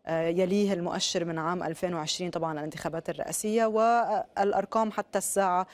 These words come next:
الانتخابات ألفين واثنين وعشرين. نلاحظ أنه في أريزونا،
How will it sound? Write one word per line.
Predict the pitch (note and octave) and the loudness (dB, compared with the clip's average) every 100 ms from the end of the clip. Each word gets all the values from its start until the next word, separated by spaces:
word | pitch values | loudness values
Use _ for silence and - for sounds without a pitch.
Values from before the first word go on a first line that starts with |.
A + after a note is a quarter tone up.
| - - | -14 -12
الانتخابات | - - F#3 F3+ F#3 | -8 -4 -2 0 0
ألفين | E3+ E3 F#3 | -2 -2 -4
واثنين | E3+ - E3+ | -4 -4 -4
وعشرين. | D#3 D#3 D#3 E3 | -2 -4 -4 -6
نلاحظ | E3+ G3+ G#3+ F3+ | 0 0 0 -2
أنه | E3 F3+ F3 | -2 -4 -4
في | - E3 | -2 0
أريزونا، | D#3+ E3 F#3 F#3+ F#3+ | 0 -2 -2 -2 -2